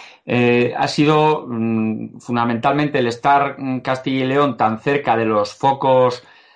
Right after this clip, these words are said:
eh, principales de la, del contagio, primero en el norte, en Vitoria, en Euskadi,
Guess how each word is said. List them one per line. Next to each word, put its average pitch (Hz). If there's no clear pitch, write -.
eh, 117
principales 123
de 113
la, 110
del 113
contagio, 113
primero 123
en 120
el 117
norte, 143
en 110
Vitoria, 127
en 113
Euskadi, 117